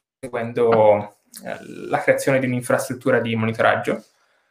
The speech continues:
e, e quindi, diciamo, dal giorno uno le responsabilità sono state abbastanza e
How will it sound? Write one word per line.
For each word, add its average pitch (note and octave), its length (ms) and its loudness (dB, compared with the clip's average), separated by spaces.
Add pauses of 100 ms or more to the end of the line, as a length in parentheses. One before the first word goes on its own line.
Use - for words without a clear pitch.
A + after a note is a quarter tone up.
(520)
e, B2+ 580 2
e A#3 140 2
quindi, F3 300 8
diciamo, B2 1040 6
dal B2+ 200 6
giorno D3+ 440 8
uno B2 840 6
le B2+ 100 -2
responsabilità B2 1200 2
sono - 280 -10
state A#2+ 200 -8
abbastanza A#2 600 -2 (580)
e D#3+ 320 4